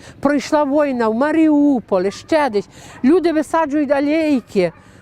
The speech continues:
деревці садять. Я виділа на свої очі в телевізору. Квіточки садять,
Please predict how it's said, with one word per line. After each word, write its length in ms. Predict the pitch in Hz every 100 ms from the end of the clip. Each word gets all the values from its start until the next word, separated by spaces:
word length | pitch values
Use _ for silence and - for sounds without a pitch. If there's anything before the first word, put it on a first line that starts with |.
| -
деревці 720 | 214 262 381 381 - - 349 359
садять. 400 | - 311 214 196
Я 100 | 208
виділа 320 | 214 220 214
на 60 | 226
свої 220 | 247 254
очі 260 | 311 381
в 40 | 403
телевізору. 640 | 381 254 214 180 156 139 - - -
Квіточки 840 | 349 392 - 381 - - 311 339 311
садять, 500 | - 254 196 208